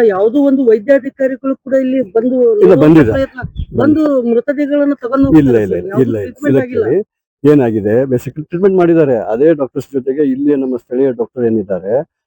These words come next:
Speaker 2: ಅವರು ಸಮಾಲೋಚನೆ ಮಾಡಿ ಟ್ರೀಟ್ಮೆಂಟ್ ಪ್ರಾರಂಭ ಮಾಡಿದ್ರು. ಅವರು ನಿನ್ನೆ ಬಂದು ಮತ್ತೆ ಸ್ಯಾಂಪಲ್ಸ್ ಅನ್ನು ಕಲೆಕ್ಟ್ ಮಾಡ್ಕೊಂಡು ಹೋಗಿದ್ದಾರೆ. ಸದಸ್ಯ ಕಾರ್ಯದರ್ಶಿಗಳ ಜೊತೆಗೆ ಚರ್ಚೆ ಮಾಡಲಾಗಿದೆ. ಮತ್ತೆ ಡಾಕ್ಟರ್ ಟೀಮ್ ಬರ್ತಾ ಇದೆ.
Speaker 1: ಸರ್, ಈಗ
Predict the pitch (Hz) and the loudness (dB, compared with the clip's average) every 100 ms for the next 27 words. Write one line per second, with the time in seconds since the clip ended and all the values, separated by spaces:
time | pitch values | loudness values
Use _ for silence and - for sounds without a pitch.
0 | _ 113 131 131 110 123 135 123 - 131 | _ -2 -2 -2 -4 -2 -2 -2 -4 -2
1 | 120 117 151 127 139 127 139 147 147 123 | -2 -4 -6 -4 -2 -2 -2 0 0 -4
2 | 95 85 _ _ _ _ - 117 139 147 | -8 -14 _ _ _ _ -4 0 2 2
3 | 139 147 131 123 135 165 120 131 123 120 | 2 0 0 -2 0 -2 -2 -6 -8 -8
4 | 120 123 127 120 117 110 113 95 - 95 | -8 -8 -8 -6 -6 -6 -12 -14 -16 -20
5 | - - 95 180 208 - 127 147 - 135 | -18 -10 -2 -2 -2 -4 -4 -4 -4 -6
6 | 127 131 120 127 117 117 - 127 - _ | -4 -6 -6 -8 -6 -6 -8 -12 -14 _
7 | _ _ 117 165 147 117 104 98 135 170 | _ _ -4 0 -2 -2 -4 -4 -2 -2
8 | 131 165 160 143 123 113 - - 170 120 | -2 0 0 0 -2 -8 -12 -6 -4 -2
9 | 113 120 90 _ _ _ _ _ _ _ | -4 -6 -10 _ _ _ _ _ _ _
10 | - 269 254 | -12 -6 -2